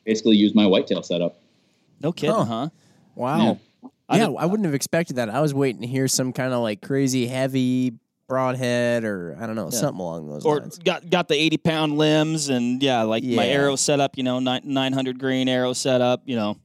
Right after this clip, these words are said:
Speaker 3: Basically shooting some medieval, like, castle destroyer of a, of a
Speaker 2: <laughs>
Speaker 3: crossbow bow. I don't know, whatever. <laughs> The thing in Lord of
Speaker 1: Nope.
Speaker 3: the Rings. My wife and I just watched Lord of the Rings, the thing they shoot at the castle walls.
Speaker 1: <laughs> No, we left it just the same.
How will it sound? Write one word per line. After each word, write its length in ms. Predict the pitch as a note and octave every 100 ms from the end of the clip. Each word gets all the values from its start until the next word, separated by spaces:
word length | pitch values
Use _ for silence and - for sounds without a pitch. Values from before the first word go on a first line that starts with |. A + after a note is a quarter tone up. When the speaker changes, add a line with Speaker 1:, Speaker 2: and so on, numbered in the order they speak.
| -
Speaker 3:
Basically 440 | B2+ A#2+ - A2+ G#2+
shooting 280 | B2+ G#2+
some 380 | G#2+ A2+ G#2 G2+
medieval, 920 | G#2 A2+ A#2 A2+ A2 A2 A2+ G#2+ G#2 G#2
like, 260 | F2+ F#2
castle 400 | - A2 G#2 -
destroyer 640 | G#2 G#2+ - A#2 G#2+ G#2+ G#2
of 120 | G2
a, 60 | F#2+
of 600 | G2 - A#2+ G2+ F2+ G#3+
a 100 | A3
Speaker 2:
<laughs> 60 | -
Speaker 3:
crossbow 560 | - B2 A2 - G2+ G2
bow. 400 | - G2 F#2+ G2 -
I 100 | F2+
don't 120 | F#2+
know, 120 | F#2+ E2+
whatever. 360 | F2+ F2 F#2 - -
<laughs> 100 | G3+ - F#3+ - _ _ _ _ _ _ _
The 80 | -
thing 200 | - E3+
in 80 | D3
Lord 180 | C#3+ D3+
of 60 |
Speaker 1:
Nope. 60 | G3
Speaker 3:
the 40 |
Rings. 240 | A#2 G#2 A#2+
My 80 |
wife 240 | B2+ C3+ B2
and 80 | A2+
I 60 |
just 160 | A2 -
watched 200 | G2+ G2
Lord 140 | G2+
of 60 | F#2+
the 40 |
Rings, 200 | F2 F#2
the 60 | -
thing 120 | A2
they 80 | F#2+
shoot 200 | - G#2
at 80 | G2
the 60 | -
castle 300 | G2 - -
walls. 260 | - - - - - - - -
Speaker 1:
<laughs> 380 | C3 - - A2+ - _ _ _ _
No, 140 | C3+ D#3+
we 180 | C3+
left 280 | C#3 C#3+ -
it 140 | C3+ C3
just 200 | C3+ -
the 80 |
same. 320 | C#3 E3 D#3